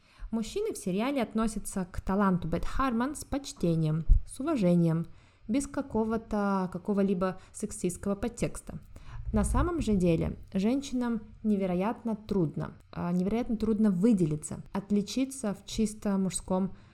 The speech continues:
шахматном, шахматном мире, рассказывала Юдит.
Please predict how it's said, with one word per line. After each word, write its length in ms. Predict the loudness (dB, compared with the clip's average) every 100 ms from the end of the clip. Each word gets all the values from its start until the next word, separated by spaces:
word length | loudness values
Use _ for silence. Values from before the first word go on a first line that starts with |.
| -8
шахматном, 760 | -2 -2 0 -2 0 0 -2 -4 -12 -8
шахматном 460 | -4 -2 -2 2
мире, 340 | 6 6 4 -2 -8 -14
рассказывала 880 | -6 -6 -2 -2 0 0 0 0 -2 0
Юдит. 400 | 0 0 -2